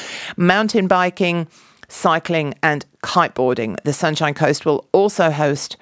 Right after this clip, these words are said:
multiple days of road-based events like that marathon and road cycling during the twenty thirty-two Paralympic Games. In terms of population, which is another metric, it's a really important metric that we look at.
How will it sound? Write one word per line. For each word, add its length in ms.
multiple 520
days 400
of 140
road-based 720
events 500
like 180
that 140
marathon 520
and 280
road 300
cycling 580
during 360
the 80
twenty 540
thirty-two 640
Paralympic 680
Games. 500
In 140
terms 240
of 160
population, 800
which 80
is 260
another 420
metric, 560
it's 120
a 40
really 440
important 420
metric 380
that 120
we 120
look 240
at. 240